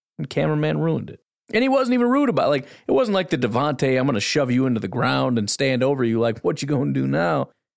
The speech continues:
It was just, "I'm gonna grab this and move it to a spot that makes a little bit more sense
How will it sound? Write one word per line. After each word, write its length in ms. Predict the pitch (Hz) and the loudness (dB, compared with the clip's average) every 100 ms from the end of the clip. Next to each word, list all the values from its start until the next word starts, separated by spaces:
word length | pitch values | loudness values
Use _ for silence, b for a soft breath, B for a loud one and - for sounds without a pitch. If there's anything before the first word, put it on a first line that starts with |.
| _ _ | _ _
It 60 | 185 | -2
was 100 | 185 | 0
just, 180 | 196 - | 0 0
"I'm 140 | 156 | 0
gonna 260 | 160 147 - _ 135 | 2 0 -4 _ -10
grab 460 | 113 98 104 107 | -2 0 0 0
this 400 | 139 208 - - - _ _ _ | 0 0 0 -4 -10 _ _ _
and 220 | 127 117 | 0 2
move 260 | 113 123 139 | 2 2 0
it 120 | - | 0
to 140 | 165 160 | 0 2
a 40 | |
spot 400 | - - 131 143 | 0 0 0 0
that 120 | 120 | 0
makes 260 | 123 123 - | 0 0 0
a 60 | |
little 160 | 123 147 | 0 0
bit 140 | 175 | 0
more 180 | 208 175 | 0 0
sense 600 | - 214 185 120 - - | 0 0 0 -2 -4 -8